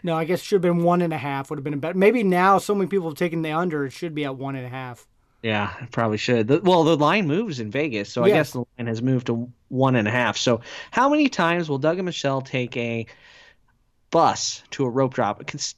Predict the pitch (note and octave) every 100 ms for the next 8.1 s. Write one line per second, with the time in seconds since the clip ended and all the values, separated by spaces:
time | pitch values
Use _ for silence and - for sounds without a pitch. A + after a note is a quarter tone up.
0 | _ D#3 D#3+ D#3 D3 D#3 E3 - D3+ C3+
1 | B2+ B2 C3+ C3 A#2 G#2+ A2 - A2 G2+
2 | G2 F#2+ G2+ G#2 - G#2+ G#2 G#2 G2+ G2
3 | G#2 A2+ - _ _ _ _ _ _ -
4 | - - F3 C#3 E3 E3 G3 - F3+ -
5 | C#3 A3+ B3+ D#3 G2+ - F2 - C3+ E3
6 | - C#4 F3+ - - C#3+ D3 E3 C3 C4+
7 | - _ _ _ _ - G3 A#3 G3+ E3